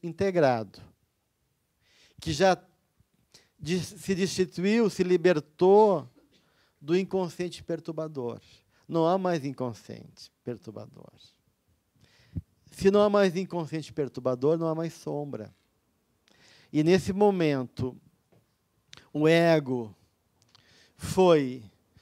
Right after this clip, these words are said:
tomando consciência da dimensão do self e foi ocupando o lugar do, de servidor do self,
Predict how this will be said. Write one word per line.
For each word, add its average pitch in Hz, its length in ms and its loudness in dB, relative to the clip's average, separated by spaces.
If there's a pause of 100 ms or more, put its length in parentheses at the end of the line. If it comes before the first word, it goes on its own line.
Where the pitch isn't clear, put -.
(160)
tomando 214 380 4
consciência 165 840 -2
da 139 140 -2
dimensão 135 420 -6
do 131 120 -10
self 120 800 -8 (1040)
e 170 120 -2
foi 143 640 2 (360)
ocupando 190 920 2
o 196 160 -6
lugar 156 380 4
do, 147 120 -6 (180)
de 135 120 -12
servidor 139 720 -4
do 123 120 -14
self, 131 760 -10